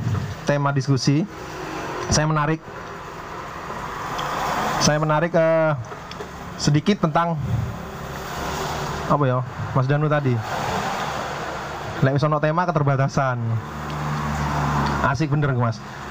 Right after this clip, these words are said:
Ya, itu bagus. Tapi juga sudut pandang yang lain itu bagus juga. Harus ada tema, bagus. Kenapa? Karena kita belajar, sadar diri. Coro kasarane tema iki sing tak iki diusung,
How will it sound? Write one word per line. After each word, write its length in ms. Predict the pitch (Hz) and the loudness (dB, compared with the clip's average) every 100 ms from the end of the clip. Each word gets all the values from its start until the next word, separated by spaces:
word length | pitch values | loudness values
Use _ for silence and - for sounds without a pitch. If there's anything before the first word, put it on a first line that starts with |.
| - - - | -10 -2 2
Ya, 200 | 147 139 | 4 4
itu 160 | 156 165 | 4 6
bagus. 440 | 156 147 156 - 233 - - - - - - - - 120 | 6 4 2 0 -4 -4 -6 -6 -4 -4 -4 -2 2 4
Tapi 400 | 151 190 202 180 | 4 4 2 2
juga 360 | 147 147 170 - | 4 6 6 4
sudut 240 | - 165 156 | 2 4 4
pandang 280 | 156 156 156 | 4 4 4
yang 160 | 151 | 4
lain 200 | 151 190 | 4 4
itu 120 | 190 | 6
bagus 240 | 175 170 160 | 6 6 6
juga. 280 | 175 131 - - - - | 6 4 2 -4 -6 2
Harus 240 | 147 151 | 4 6
ada 200 | 156 151 | 6 6
tema, 200 | 151 170 | 6 6
bagus. 200 | 175 143 | 6 6
Kenapa? 320 | 151 180 120 - - - - - | 4 4 2 -2 -12 -14 -10 -2
Karena 200 | 143 180 | 0 2
kita 160 | 185 | 2
belajar, 460 | 175 151 139 127 117 | 2 2 2 2 2
sadar 260 | 135 139 131 | 2 2 2
diri. 280 | 131 120 | 2 2
Coro 400 | 107 127 135 131 | 2 2 4 2
kasarane 500 | 123 123 127 127 151 | 2 2 2 2 2
tema 380 | 156 143 139 139 | 2 2 4 2
iki 100 | 131 | 4
sing 140 | 135 139 | 4 4
tak 160 | 131 | 4
iki 160 | 131 135 | 4 4
diusung, 460 | 127 127 - 165 | 4 4 4 2